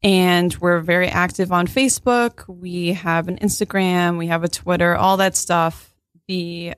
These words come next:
uh, handle is Quail Bell Mag for everything. And then for me, my website is World of Christine Stoddard. That's Christine with a C H and an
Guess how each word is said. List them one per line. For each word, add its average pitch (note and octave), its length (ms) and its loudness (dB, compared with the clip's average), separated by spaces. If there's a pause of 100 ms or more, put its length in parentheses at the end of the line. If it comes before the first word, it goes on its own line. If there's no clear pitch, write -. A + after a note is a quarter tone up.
uh, - 280 0
handle F3 600 2
is F3 320 -2
Quail F3+ 320 2
Bell D#3+ 260 0
Mag E3 600 -4 (200)
for - 140 -4
everything. E3 680 -4 (560)
And G#3 160 4
then G3 140 4
for G3 180 -2
me, A#3 460 2
my G3+ 160 2
website F3+ 600 0
is F3 220 0
World F#3+ 800 0
of F3+ 320 0
Christine G3+ 760 0
Stoddard. F3 840 -2
That's - 240 -4
Christine F#3+ 580 2
with E3+ 160 0
a D3+ 60 -4
C G3+ 360 -2
H A3+ 360 0
and E3 100 4
an D#3+ 140 0